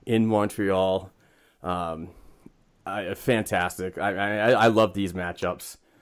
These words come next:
and I'm, I'm really not thrilled about playing this team, uh, three times in eight days, but scheduling, it is what it is.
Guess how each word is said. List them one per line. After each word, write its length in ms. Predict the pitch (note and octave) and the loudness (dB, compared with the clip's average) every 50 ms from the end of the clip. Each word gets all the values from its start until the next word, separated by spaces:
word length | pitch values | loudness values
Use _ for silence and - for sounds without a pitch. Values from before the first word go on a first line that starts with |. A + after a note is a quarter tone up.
| _ _ | _ _
and 440 | - - F#2+ F#2 F2+ F#2 F#2 F#2+ F2+ - | -8 -6 -4 -4 -2 -4 -4 -6 -6 -4
I'm, 160 | G#2 G#2 G#2+ - | -4 -4 -4 -2
I'm 180 | G2 A2 A2+ A2 | -2 -2 0 2
really 440 | A#2 B2 B2 A#2+ A#2+ A#2 G#2+ G#2 - - | 4 4 6 6 4 4 2 -2 -8 -12
not 440 | E2+ G#2 G#2+ A2 A2 - - - | -6 -2 0 0 0 0 -2 -6
thrilled 280 | - G#2+ G#2+ G#2 G#2 G2+ | -2 0 2 2 2 0
about 400 | G2 F2+ G2 F#2 F#2 F#2 - - | -2 -2 -2 -2 -2 -4 -6 -10
playing 460 | - - G#2 G2+ G2 F#2+ F#2+ F#2 F2+ | -6 -4 -2 -2 0 0 -2 -2 -2
this 300 | F2+ G#2+ F#2+ F#2 - - | -4 -6 -8 -8 -10 -8
team, 400 | - G#2+ G2 G2 F#2 F2+ F2+ - - | -6 -4 -2 -2 -2 -2 -4 -6 -6
uh, 220 | F2+ F2 E2+ E2 | -8 -8 -8 -10
three 220 | - - G2+ G2 | -8 -6 -6 -6
times 360 | - - G2 F#2 F2+ F#2 E2+ F#2+ | -4 -4 -4 -4 -4 -4 -6 -4
in 80 | F#2+ | -4
eight 180 | F#2+ F#2 F#2 F2 | -4 -6 -6 -4
days, 360 | - F#2 F2+ F2 F2+ F2 - | -4 -2 -2 -2 -4 -6 -6
but 260 | - F2+ F2 - - - _ _ - - - - _ _ _ _ - | -6 -6 -6 -6 -6 -12 _ _ -20 -20 -20 -20 _ _ _ _ -14
scheduling, 840 | - - - A2 G#2 F#2+ G#2 G#2 G#2 G2+ G2+ G#2 G#2 G#2 G#2+ E2+ | -10 0 2 4 4 4 2 2 2 2 2 0 0 0 -2 -4
it 100 | G2 F#2+ | -4 -2
is 180 | G2 G2+ F#2+ G2+ | -2 -2 -2 -2
what 140 | G2 F#2 F#2+ | -4 -4 -2
it 120 | F#2 F#2+ | -2 0
is. 400 | G2+ G2 G2 G2 F#2 - - - | 0 0 0 -2 -4 -8 -12 -18